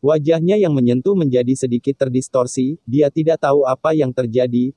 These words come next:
tetapi energi gelap yang dia kembangkan selama ribuan tahun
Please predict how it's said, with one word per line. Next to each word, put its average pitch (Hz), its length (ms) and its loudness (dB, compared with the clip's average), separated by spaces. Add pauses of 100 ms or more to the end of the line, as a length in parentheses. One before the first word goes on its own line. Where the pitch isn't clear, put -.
tetapi 151 480 -2
energi 127 400 0
gelap 123 320 0
yang 123 160 0
dia 120 240 0
kembangkan 123 540 -2
selama 123 400 0
ribuan 139 400 0
tahun 139 340 0